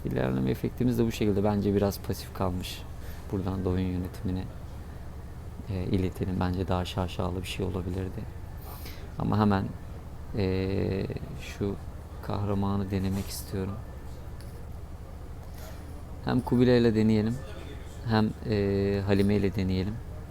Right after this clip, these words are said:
Görelim bakalım bonusumuzun durumu ne?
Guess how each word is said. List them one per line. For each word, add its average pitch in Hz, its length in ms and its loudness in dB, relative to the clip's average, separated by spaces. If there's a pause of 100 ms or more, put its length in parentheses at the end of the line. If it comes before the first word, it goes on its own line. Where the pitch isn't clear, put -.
(600)
Görelim 101 540 6
bakalım 95 380 0 (400)
bonusumuzun 95 880 0
durumu 95 380 2
ne? 92 160 0